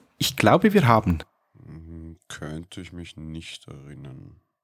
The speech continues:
Speaker 1: Dann habe ich es in der Daily drin gehabt oder der Achim in der Daily. Auf jeden Fall ist ja so, dass Microsoft auch die, äh, genau, wir hatten es nicht drin das letzte Mal.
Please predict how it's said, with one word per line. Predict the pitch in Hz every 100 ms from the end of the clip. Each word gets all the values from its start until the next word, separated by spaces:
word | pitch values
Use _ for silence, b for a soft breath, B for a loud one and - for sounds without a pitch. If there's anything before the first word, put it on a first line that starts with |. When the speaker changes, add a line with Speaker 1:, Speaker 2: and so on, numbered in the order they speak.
| _ _
Speaker 1:
Dann | -
habe | 107 143
ich |
es | - 135
in | 131
der | 123
Daily | - 117 175
drin | 185 160 175
gehabt | 156 175 -
oder | - 135
der | 123 95
Achim | 127 - 175
in | 170
der | 165
Daily. | 143 139 190 240 _ _ - -
Auf | - -
jeden | 156 196
Fall | 170 147
ist | -
ja | 165
so, | 151 151
dass | 151 -
Microsoft | 120 - 185 160 143 -
auch | 143 180
die, | - 151 143 139
äh, | 135 127 127 B B -
genau, | 139 117
wir |
hatten | 117 -
es | -
nicht | 151 -
drin | 143
das | 156 135
letzte | 127 -
Mal. | 135